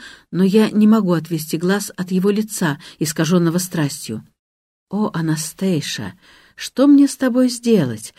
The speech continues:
шепчет он, опуская меня на кровать и поднимая мои руки над головой. «Не вздумай опускать руки. Тебе понятно?»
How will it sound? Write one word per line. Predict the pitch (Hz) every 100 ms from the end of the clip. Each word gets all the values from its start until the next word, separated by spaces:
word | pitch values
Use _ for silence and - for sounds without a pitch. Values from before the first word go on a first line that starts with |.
| - -
шепчет | - 151 - 143 214
он, | 226 220 - _
опуская | 147 156 147 - 156
меня | 147 156
на | 143
кровать | 143 123 190 240 - _ _
и | 180
поднимая | 185 156 160 185 214
мои | 196 165
руки | 147 180 180
над | 165 156
головой. | 160 160 143 113 143 _ _ _ -
«Не | 185 185
вздумай | 165 156 226 240 240
опускать | - 180 180 - 208 214 220
руки. | 220 - 101 - _
Тебе | - 156 151
понятно?» | 139 196 190 - 110